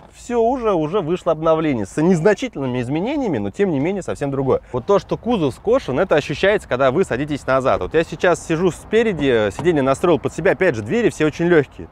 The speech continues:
То есть в этом плане, знаешь, как-то про версии ожидаешь чего-то более крутого, но здесь прям вот чисто стандартно корейщина. Присаживаешься назад, вот если ты сидишь слева, еще, ну, более-менее нормально. Сесть посередине,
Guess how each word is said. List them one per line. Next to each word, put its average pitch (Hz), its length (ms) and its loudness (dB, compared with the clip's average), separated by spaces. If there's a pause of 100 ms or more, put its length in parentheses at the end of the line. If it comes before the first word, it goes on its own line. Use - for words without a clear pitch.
То - 20 4
есть 131 120 -2
в - 20 2
этом 180 240 2
плане, 220 300 4
знаешь, 175 320 2
как-то 139 360 0 (480)
про 208 200 6
версии 165 440 4
ожидаешь 139 420 4
чего-то 165 300 0
более 165 300 4
крутого, 180 440 0
но 151 100 0
здесь 214 240 -2
прям 151 240 4
вот 156 120 2 (120)
чисто 226 300 -6
стандартно 143 580 0
корейщина. 143 640 -2 (340)
Присаживаешься 165 800 4
назад, 147 440 4 (1120)
вот 135 160 -6
если 196 220 -2
ты 208 220 -4
сидишь 175 400 -4 (800)
слева, 196 380 6
еще, 151 420 4
ну, 143 220 0
более-менее 151 720 0
нормально. 127 520 2
Сесть 208 360 -2
посередине, 165 760 2